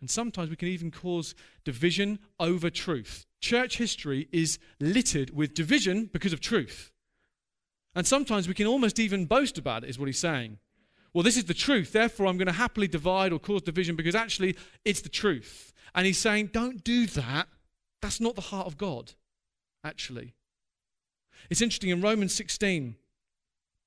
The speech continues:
after this extraordinary Everest of a book,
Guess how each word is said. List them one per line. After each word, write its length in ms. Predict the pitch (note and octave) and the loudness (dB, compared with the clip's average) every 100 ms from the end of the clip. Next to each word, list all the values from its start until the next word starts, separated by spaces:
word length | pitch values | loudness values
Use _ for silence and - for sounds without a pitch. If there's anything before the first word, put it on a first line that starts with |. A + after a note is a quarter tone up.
| _ - - _ _ | _ -20 -20 _ _
after 340 | F#3 G#3 G3 F#3+ | 0 0 2 0
this 200 | F3+ G3 | 0 0
extraordinary 1040 | - - F#3+ B3+ D#4 C#4+ G3+ C#3 A2+ G#2 _ _ - | -2 -2 2 4 6 4 2 -2 -6 -10 _ _ 2
Everest 600 | A#3 A3 G#3 C#3+ - - - | 4 6 4 2 -2 -6 -2
of 120 | E3+ | -2
a 40 | |
book, 460 | D3 E3 B2 - - | 2 2 0 -8 -18